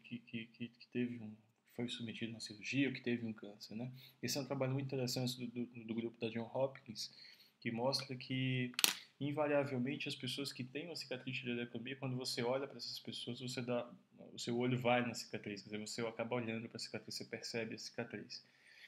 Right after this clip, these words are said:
E como eu falei, existem pacientes que querem evitar essa conversa, o paciente ele não quer discutir esse problema, com, seja na sua família, seja no trabalho. Eu já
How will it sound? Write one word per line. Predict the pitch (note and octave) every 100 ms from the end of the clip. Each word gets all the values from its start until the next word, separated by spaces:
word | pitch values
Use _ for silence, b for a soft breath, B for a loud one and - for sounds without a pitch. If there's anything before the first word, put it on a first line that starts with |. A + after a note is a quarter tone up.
| B -
E | B2
como | C#3+
eu | C#3+
falei, | D3+ A#2
existem | G#2+ B2+ C#3+
pacientes | C#3+ C#3 D3+ D3
que | -
querem | D#3+ D#3+
evitar | D#3+ D#3+ D#3+ C3+ C#3 C#3 B B B -
essa | A2+ B2
conversa, | B2 G#2+ A2 B2 B2
o | G#2+
paciente | - A2 B2 B2+ B2+
ele | C3
não | C#3 C3
quer | C3 C3+
discutir | C3+ - A2+ - C3
esse | B2 B2
problema, | A2 A2 A2+ B2 A#2 G#2+
com, | G#2+ G2+ G#2
seja | - B2
na | A#2
sua | - A2
família, | A2 A2+ B2+ A#2+
seja | - A#2+ A#2
no | G#2+
trabalho. | - G2 G2+ A#2+ C3 C3 C3 B B B B -
Eu |
já | G2+